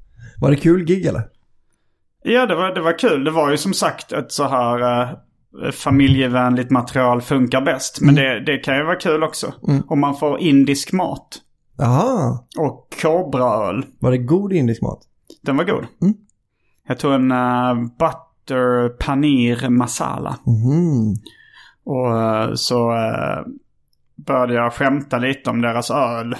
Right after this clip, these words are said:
Speaker 1: Mm.
Speaker 2: Och sa att, eh, det är konstigt att, så Cobra är ju en jättestor flaska.
Speaker 1: Mm.
Speaker 2: Att det är konstigt med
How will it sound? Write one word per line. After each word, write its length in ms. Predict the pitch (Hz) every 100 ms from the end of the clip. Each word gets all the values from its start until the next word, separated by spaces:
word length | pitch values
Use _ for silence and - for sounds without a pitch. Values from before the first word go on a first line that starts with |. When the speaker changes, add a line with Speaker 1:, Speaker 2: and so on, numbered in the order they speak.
| - -
Speaker 1:
Mm. 200 | - 131 139 _ _ _ _ _ _ _ _
Speaker 2:
Och 100 | 123
sa 320 | - 135 117
att, 220 | 117 - -
eh, 60 | 117 117 110 107 127
det 60 |
är 40 | 123
konstigt 400 | 139 139 - 127
att, 340 | 123 - 131
så 160 | - 120 117
Cobra 380 | - 135 120 135
är 40 | 135
ju 60 |
en 60 | 120
jättestor 540 | 131 135 - 123 147
flaska. 420 | 143 143 143 - 143
Speaker 1:
Mm. 160 | 135 143 _ _ _ _ _ _ _ - - - _
Speaker 2:
Att 120 | - 123
det 60 |
är 40 | 123
konstigt 420 | 139 127 123 117
med 580 | 131 123 117 120 120